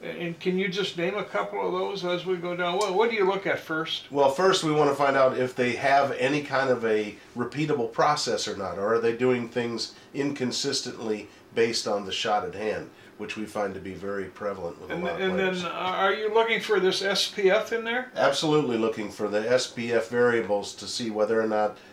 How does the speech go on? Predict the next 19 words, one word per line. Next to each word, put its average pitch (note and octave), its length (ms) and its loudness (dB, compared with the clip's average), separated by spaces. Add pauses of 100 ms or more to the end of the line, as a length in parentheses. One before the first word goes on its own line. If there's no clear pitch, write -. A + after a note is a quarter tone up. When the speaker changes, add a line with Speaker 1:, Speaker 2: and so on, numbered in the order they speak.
(100)
Speaker 2:
they G#2+ 120 -4
stop A#2 400 -2
their A2+ 140 -6
cue A#2 440 -4 (240)
and G#2 180 -2
how A2+ 300 0
they G#2+ 180 0
transition G#2+ 760 -4
from G2 300 -6
one G2 200 -2
stop F#2 400 -4
to F2+ 100 -14
another. F2 300 -10 (320)
Speaker 1:
And E3+ 120 -8
how G3+ 160 -2
about F#3+ 280 -2
their, E3 380 0
their, D#3+ 380 0
uh, D3 300 -2